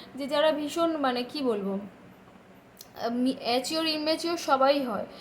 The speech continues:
আহ, অনেক, অনেক বড় বড় মানুষেরা আছে যারা একটু ছেলে মানুষ টাইপের হয়, একটু বো-, বোকা টাইপের হয়, কিন্তু পার্সোনালিটি মানুষের একটা অন্য ধরনের পরিচয়। তো উনি সেরকম একটা,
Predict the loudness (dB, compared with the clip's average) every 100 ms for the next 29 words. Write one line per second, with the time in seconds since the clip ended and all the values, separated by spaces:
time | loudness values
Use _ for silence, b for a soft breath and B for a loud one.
0 | B B B 0 2 4 4 4 -2 -8
1 | -6 0 2 4 6 8 10 10 8 8
2 | 4 4 6 6 6 6 8 8 6 0
3 | 2 2 2 0 -2 2 2 4 4 4
4 | 4 2 0 2 4 4 4 6 6 6
5 | 4 2 0 -2 -2 -4 -6 -8 -8 -10
6 | B B B 2 2 2 -4 -4 -4 -6
7 | -4 -2 0 -2 -2 -2 -2 2 4 4
8 | 2 2 4 4 4 2 -2 -4 -4 -4
9 | -2 0 0 -2 -6 -2 0 2 0 0
10 | -4 -2 -4